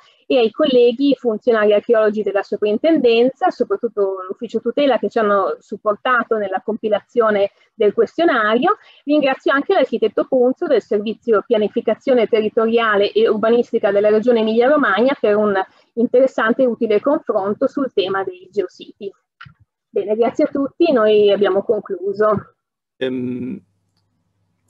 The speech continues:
Speaker 2: forse potrei anche evitare di parlare, visto quello che ho sentito prima,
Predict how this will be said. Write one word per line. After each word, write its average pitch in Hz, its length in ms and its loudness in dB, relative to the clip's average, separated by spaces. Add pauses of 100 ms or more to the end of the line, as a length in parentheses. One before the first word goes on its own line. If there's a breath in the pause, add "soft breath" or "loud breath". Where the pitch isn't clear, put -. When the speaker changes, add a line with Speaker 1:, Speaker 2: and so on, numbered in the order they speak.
(320)
Speaker 2:
forse 156 720 -4 (580 soft breath)
potrei 151 220 -6
anche 147 120 -6
evitare 147 260 -4
di 131 60 -4
parlare, 139 360 -4
visto 123 220 -6
quello 131 180 -6
che 156 100 -10
ho 139 40 -6
sentito 160 420 -6
prima, 147 600 -6